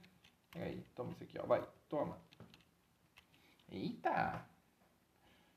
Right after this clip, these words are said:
Eu tenho uma travada aqui, né? Porque o P C tá sofrendo aqui. O P C sofre, sofre toda vez. Olha só a bombinha aqui, ó. Toma aí. Ah, não, nem foi longe.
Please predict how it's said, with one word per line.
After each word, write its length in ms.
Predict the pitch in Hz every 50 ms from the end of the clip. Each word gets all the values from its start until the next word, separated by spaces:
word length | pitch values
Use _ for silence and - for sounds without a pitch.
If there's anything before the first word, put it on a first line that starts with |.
| _ _ _ _ _ _ -
Eu 100 | 113 107
tenho 180 | - - 104 107
uma 80 | 123
travada 380 | - 156 151 147 139 135 131 143
aqui, 300 | 143 139 - 123 147 185
né? 140 | 202 196 196
Porque 420 | - - - - - - - 180
o 100 | - -
P 160 | 180 - 110
C 100 | 107 - -
tá 120 | - 151
sofrendo 460 | 156 - 208 247 240 240 233 190 160
aqui. 100 | 139 -
O 60 | - -
P 100 | - 120
C 140 | 135 135
sofre, 580 | - - - - 98 95 - 80 - - - - - -
sofre 460 | - - - 139 127 110 - - 113
toda 200 | 117 139 180 175
vez. 220 | - - - 170 - - - - - - - _ _ _ _ _ _ _ _ _ _ - _ _ - - _ _ _ - - - - - - -
Olha 100 | 175 160
só 180 | - - 113 101
a 20 |
bombinha 400 | 95 90 92 - - - - -
aqui, 160 | - - -
ó. 180 | - - - - _ _ _ _ _ _ _ _ _ _ _ _ _ _ _ _ _ _ _ _ _ - - _ _ - - - _ _ - - - - _ _ - -
Toma 140 | 57 - -
aí. 120 | - - - - - - _ _ _ _ _ _ _ -
Ah, 100 | 120 113
não, 140 | 107 110 117
nem 200 | 113 113 151 165
foi 200 | 165 170 165 131
longe. 440 | 104 92 104 117 113 113 - -